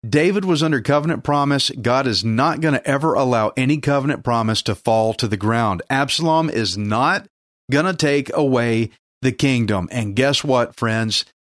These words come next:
If you're under covenant with Jesus, nobody will ever steal that from you. Matthew five forty-three, "You have heard that it was said, 'You shall love your neighbor and hate your enemy.' But I say to you,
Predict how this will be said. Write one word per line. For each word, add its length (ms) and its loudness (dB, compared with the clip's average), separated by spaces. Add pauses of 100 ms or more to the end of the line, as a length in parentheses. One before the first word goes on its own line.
(400)
If 200 -4
you're 180 2
under 260 0
covenant 400 2
with 160 0
Jesus, 600 0 (340)
nobody 760 -2 (180)
will 300 0
ever 280 -2
steal 400 0
that 240 -4
from 180 -6
you. 260 -8 (640)
Matthew 380 0
five 300 0
forty-three, 600 0 (400)
"You 140 4
have 160 2
heard 360 2
that 160 2
it 140 2
was 140 2
said, 440 0 (320)
'You 140 2
shall 200 4
love 300 4
your 120 2
neighbor 300 2
and 120 2
hate 180 2
your 140 2
enemy.' 320 2
But 240 -2
I 220 2
say 280 2
to 80 0
you, 300 -4